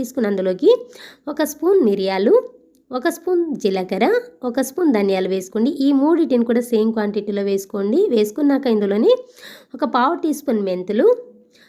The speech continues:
ఒక స్పూన్ ఎండు కొబ్బరి ముక్కలు చిన్నగా స్లైసెస్‌గా కట్ చేసుకుని వేసుకోండి. ఆ తర్వాత ఒక రెండు ఎండుమిర్చి, ఒక ఐదారు వెల్లుల్లి రెబ్బలు, నెక్స్ట్ ఇందులోని ఒక గుప్పెడు కరివేపాకు వేసుకుని దీన్ని కోర్స్‌గా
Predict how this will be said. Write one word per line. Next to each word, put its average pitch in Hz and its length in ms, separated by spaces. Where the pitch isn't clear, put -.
ఒక 277 200
స్పూన్ 427 320
ఎండు 240 220
కొబ్బరి 233 280
ముక్కలు 208 300
చిన్నగా 254 380
స్లైసెస్‌గా 226 560
కట్ 202 200
చేసుకుని 202 320
వేసుకోండి. 202 460
ఆ - 20
తర్వాత 208 360
ఒక - 80
రెండు 285 180
ఎండుమిర్చి, 208 520
ఒక 262 80
ఐదారు 277 360
వెల్లుల్లి 202 360
రెబ్బలు, 190 320
నెక్స్ట్ 285 280
ఇందులోని 240 360
ఒక 214 220
గుప్పెడు 226 300
కరివేపాకు 233 560
వేసుకుని 175 380
దీన్ని 220 260
కోర్స్‌గా 285 400